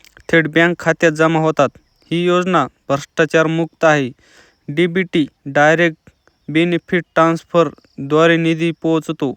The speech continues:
ज्यामुळे मध्यस्थानी गरज नाही. महाराष्ट्रातील लाखो कुटुंब या योजनेच्या माध्यमातून शेतीला व्यावसायिक रूप देते.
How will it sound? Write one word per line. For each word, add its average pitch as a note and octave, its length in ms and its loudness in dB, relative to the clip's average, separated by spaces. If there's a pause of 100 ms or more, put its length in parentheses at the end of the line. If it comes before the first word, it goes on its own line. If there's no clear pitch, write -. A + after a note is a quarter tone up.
(600)
ज्यामुळे E3+ 480 2
मध्यस्थानी D#3+ 800 -2
गरज D#3 360 0
नाही. D3 320 -2 (120)
महाराष्ट्रातील D#3+ 800 -2
लाखो D#3 460 0
कुटुंब D#3+ 400 -4
या D3 400 -2
योजनेच्या D#3+ 560 -2 (720)
माध्यमातून F3 760 0
शेतीला D#3+ 600 0 (180)
व्यावसायिक D#3+ 600 -2
रूप D#3+ 200 -2
देते. D3+ 420 -2